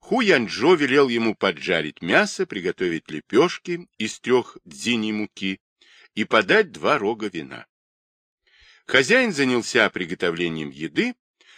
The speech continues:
а кроме того согрел воды и дал Ху Яньчжо вымыть ноги.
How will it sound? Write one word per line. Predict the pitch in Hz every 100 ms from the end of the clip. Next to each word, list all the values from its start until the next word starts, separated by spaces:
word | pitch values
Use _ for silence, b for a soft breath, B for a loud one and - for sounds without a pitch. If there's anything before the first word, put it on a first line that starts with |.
| b b
а | 220
кроме | - 269 254
того | - 156 220
согрел | - 139 95 120 220
воды | 151 120 90 92 104
и | 107 101
дал | 80 151 208 190 -
Ху | - 117 117
Яньчжо | 82 95 87 73 - 127 208
вымыть | 123 120 139 - -
ноги. | 76 60 _